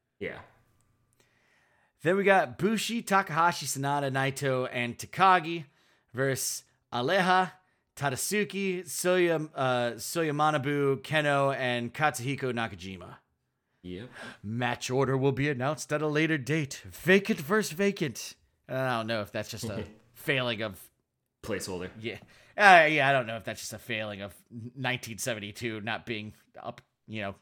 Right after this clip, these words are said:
Speaker 2: kept up with or whatever, but
Speaker 1: Precisely.
Speaker 2: that's it. So, uh, it's gonna be a, uh,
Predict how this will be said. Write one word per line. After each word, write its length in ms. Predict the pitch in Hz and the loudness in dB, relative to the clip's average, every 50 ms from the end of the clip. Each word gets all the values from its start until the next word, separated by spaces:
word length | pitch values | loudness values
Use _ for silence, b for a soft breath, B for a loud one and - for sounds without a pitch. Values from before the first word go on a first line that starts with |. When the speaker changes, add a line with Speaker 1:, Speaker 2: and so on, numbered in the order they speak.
| _ _ _ - | _ _ _ -8
Speaker 2:
kept 260 | - 127 - - 113 | -6 -6 -4 -4 -6
up 120 | 104 - 104 | -6 -6 -10
with 140 | 110 98 | -12 -10
or 140 | 107 101 87 - | -10 -10 -10 -8
whatever, 240 | - 120 113 104 117 | -6 -6 -6 -6 -6
but 240 | 110 139 139 139 - _ _ _ _ _ _ _ _ _ _ - | -6 -6 -6 -6 -8 _ _ _ _ _ _ _ _ _ _ -16
Speaker 1:
Precisely. 520 | 95 87 - - 87 85 82 - 85 82 82 - B B B B B B B B | -12 -10 -8 -6 -6 -6 -6 -8 -10 -10 -12 -14 B B B B B B B B
Speaker 2:
that's 280 | B 190 226 - - 202 | B 0 0 2 2 2
it. 180 | 233 - - | 0 0 0
So, 320 | - - 185 180 160 151 135 - 143 135 | -2 0 0 2 0 0 -2 -4 -4 -4
uh, 140 | 143 143 131 - - | -2 -2 -4 -6 -8
it's 240 | - 127 131 - - | -6 -6 -6 -6 -6
gonna 140 | - 170 156 | -6 -6 -4
be 180 | 143 160 156 | -4 -4 -4
a, 280 | 147 139 131 123 120 117 | -4 -4 -2 -2 -2 -2
uh, 60 | 110 | -4